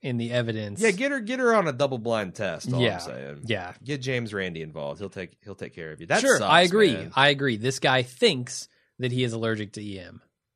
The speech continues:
Speaker 2: It's
Speaker 1: Uh, E-, E M radiation.
Speaker 2: I, it's a weird thing because it seems like, I know, and there are, like, there are people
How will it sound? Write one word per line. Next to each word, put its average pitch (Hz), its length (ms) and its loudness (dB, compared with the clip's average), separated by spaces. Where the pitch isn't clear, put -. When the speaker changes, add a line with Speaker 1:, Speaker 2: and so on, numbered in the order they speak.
Speaker 2:
It's - 440 -8
Speaker 1:
Uh, 147 40 -2
E-, 170 320 -4
E 147 40 2
M 135 100 0
radiation. 104 480 -4
Speaker 2:
I, 123 80 -4
it's 147 420 -4
a 165 60 -2
weird 180 380 -2
thing 87 600 -4
because 101 920 -6
it 127 140 -8
seems 196 380 -4
like, 143 440 0
I 156 100 2
know, 190 180 0
and 160 220 -2
there 185 200 2
are, 165 500 2
like, 135 380 -2
there 156 220 -2
are 160 160 4
people 131 720 -4